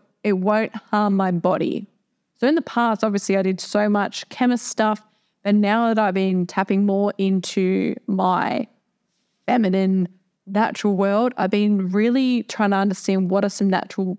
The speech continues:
products that do help. Obviously, supplements, foods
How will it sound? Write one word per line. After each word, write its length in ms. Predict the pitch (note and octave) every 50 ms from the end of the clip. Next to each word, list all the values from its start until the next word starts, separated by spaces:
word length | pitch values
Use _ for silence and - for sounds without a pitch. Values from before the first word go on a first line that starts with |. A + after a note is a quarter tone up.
| - _
products 440 | - F#3+ F#3 A3+ C#4+ - - - - -
that 440 | G#3 G3+ F#3 F3+ - - G#3+ F#3 -
do 200 | - F#3+ F#3 G3
help. 400 | - - G3+ A3+ D4+ F4+ - _ _ _ _ _ _ _ _ _
Obviously, 220 | F#3 F3 - F3
supplements, 840 | E3+ - - A#3 A#3 - - A#3 A3 A3+ A3+ A3 A3 G#3+ G3+ - - A#3 G#3 - - _
foods 680 | - A#3 A3+ A3+ A3+ A3+ A3+ A3+ A3+ A3+ A3+ F#3+ - -